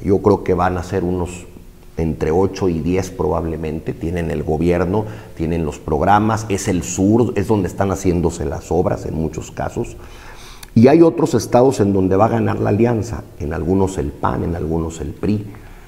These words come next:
en alguno el P R D, inclusive con algún candidato que llevamos junto,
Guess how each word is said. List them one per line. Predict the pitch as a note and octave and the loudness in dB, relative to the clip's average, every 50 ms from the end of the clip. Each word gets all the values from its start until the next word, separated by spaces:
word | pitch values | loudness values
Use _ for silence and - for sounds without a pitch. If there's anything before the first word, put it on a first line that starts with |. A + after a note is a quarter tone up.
| - - - - - - - | -20 -20 -20 -20 -16 -6 -4
en | E2+ E2+ E2 | -4 -2 -2
alguno | E2+ E2 D#2+ G2 G2+ G2 F#2 F2+ | -2 0 2 2 2 2 2 0
el | E2+ | 0
P | E2+ F2+ - F#2 | -2 -2 -2 -2
R | F2 E2+ F2 D#2 | 0 0 -2 -2
D, | E2 F2 F#2 | -2 -2 0
inclusive | G2+ G2+ F2+ D#2+ - D#2 D#2 D2+ - - A#2+ D3 D3+ - - | 0 0 0 0 -2 -4 -4 -4 -2 -2 0 0 0 -2 -2
con | - D#2+ E2 | -4 -4 -4
algún | E2 D2+ D2+ F2+ F2+ | -4 -2 -2 -2 0
candidato | F2 G2 F2+ E2 D#2 D#2 D#2 D2+ D2+ - E2+ - | 0 0 0 0 0 0 -2 -2 -4 -8 -6 -4
que | D#2 | -2
llevamos | D2+ D2 C#2+ D2 D2 E2+ D#2+ D#2 - | -2 0 0 0 0 0 -4 -6 -8
junto, | - - A#2+ A#2+ G#2+ - - | -2 0 0 0 0 -2 -4